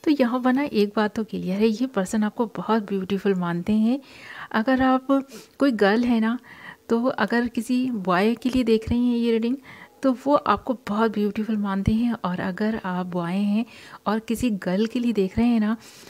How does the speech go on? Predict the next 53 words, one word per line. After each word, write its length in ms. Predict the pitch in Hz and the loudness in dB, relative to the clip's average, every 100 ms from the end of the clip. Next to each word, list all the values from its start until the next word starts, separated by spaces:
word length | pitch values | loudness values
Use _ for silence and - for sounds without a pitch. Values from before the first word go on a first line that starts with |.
| - - | -20 2
तो 100 | 302 | 2
वो 140 | 226 247 | 4 4
आपको 260 | 254 - | 2 4
बहुत 260 | 262 226 226 | 2 4 2
हैंडसम 420 | 196 190 185 208 | 0 -2 0 0
मानते 400 | 185 165 160 185 | 0 -2 -4 -4
हैं। 180 | 190 214 | 0 2
यानी 220 | 208 208 | 2 0
कि 180 | 226 262 - | 0 -2 -2
आप 400 | 185 233 - 277 - - 202 185 | -4 -4 -2 -4 -4 -16 -10 -2
दोनों 280 | 233 285 311 | 2 4 4
ही 100 | 269 | 2
ना 120 | 269 269 | 0 -2
काफ़ी 300 | 240 - 294 - | -4 -2 -2 0
परफेक्ट 420 | 196 - 240 - | 0 0 -4 -2
हैं 100 | 247 | -2
एक 100 | 220 | 0
दूसरे 320 | 190 180 254 | -4 -2 -4
के 140 | 262 269 | 0 -2
लिए 240 | 247 285 - - - 233 | 0 -4 -8 -20 -4 -2
और 160 | 254 | 0
आप 160 | 277 269 | 0 2
दोनों 200 | 196 214 | 2 2
को 100 | 240 | 2
ही 140 | 254 - | 2 2
ऐसा 220 | 190 214 | -2 -2
लगता 400 | 196 175 - 214 | -2 -4 -6 -6
भी 180 | 214 226 | -2 -2
है 160 | 220 240 | -2 -2
कि 180 | 277 285 220 - - - - | -2 -4 -10 -20 -20 -12 -6
आप 140 | 208 | -6
दोनों 280 | 196 240 285 | 0 2 2
का 120 | 277 | 0
जो 160 | 269 269 | 0 0
ये 180 | 262 277 | 2 0
जोड़ 300 | 226 185 226 | 0 0 2
है 180 | 233 214 | 2 2
ना, 140 | 226 240 - 214 - | 0 -4 -14 -20 -6
ये 100 | 262 285 | -2 0
शायद 220 | 277 277 | -2 0
कुदरत 420 | 220 208 240 240 | 0 2 2 0
ने 80 | 269 | 0
बनाकर 480 | 214 185 185 233 220 | 0 0 -2 -2 -2
भेजा 300 | 196 175 208 | -4 -2 -2
है, 200 | 208 247 | -2 -4
आप 200 | 202 196 | -2 -2
दोनों 240 | 190 247 285 | 0 2 0
एक 60 | |
दूसरे 360 | 202 220 - 285 | 0 -4 0 0
के 140 | 277 | 0
लिए 160 | 220 202 | 0 0
बने 240 | 180 180 | 0 0
हैं। 260 | 220 247 | 2 2